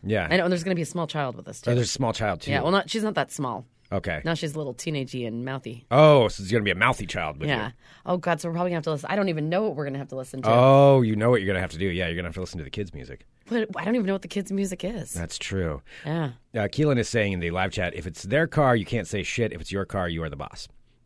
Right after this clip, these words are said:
Speaker 1: So that's how, that's how he's doing
Speaker 2: Mm.
Speaker 1: it. All right. I'm gonna
Speaker 2: I mean, I'm not gonna complain about it, but, like, if I'm super hot and there's
Speaker 1: Uh-huh.
Speaker 2: no air going on and I feel like
Speaker 1: I just wondered. I wonder if, uh, you know, if the way that I look at it is the same as everybody else's or not.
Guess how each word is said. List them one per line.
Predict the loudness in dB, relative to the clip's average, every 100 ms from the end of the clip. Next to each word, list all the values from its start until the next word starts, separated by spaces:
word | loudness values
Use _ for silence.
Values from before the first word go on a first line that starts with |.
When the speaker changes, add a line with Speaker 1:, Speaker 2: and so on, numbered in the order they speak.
| -10
Speaker 1:
So | -6
that's | -6 -8
how, | -8 -10 -14
that's | -18 -14
how | -12
he's | -8
doing | -6 -6 -6
Speaker 2:
Mm. | -12
Speaker 1:
it. | -18 _ -8
All |
right. | -6 -6 -12 _ _ -4
I'm |
gonna | 0
Speaker 2:
I | 2
mean, | 2
I'm | 2
not | 0
gonna | -2
complain | -2 -4 -4 -2
about | 0 0
it, | 0
but, | -2
like, | 0
if | 0
I'm | -2
super | -2 -6 -4
hot | -4 -2 -2 -2
and | -4 -2
there's | 0
Speaker 1:
Uh-huh. | 0
Speaker 2:
no | 0
air | 2 0
going | 0 -2 -2 -4
on | -4
and | -4
I | -4
feel | -2 -2
like | -2 -4 0
Speaker 1:
I | 4
just | 6
wondered. | 8 8 8
I | 8
wonder | 8 8 8
if, | 8 4
uh, | 2
you | 4
know, | 4 0
if | -2 -8
the | -4
way | 2 4
that | 4 4
I | 4
look | 4 2
at | 0
it | -2
is | -6
the |
same | -6 -4 -4
as | -4
everybody | -4 -4
else's | -6 -8 -12 -14
or |
not. | -12 -12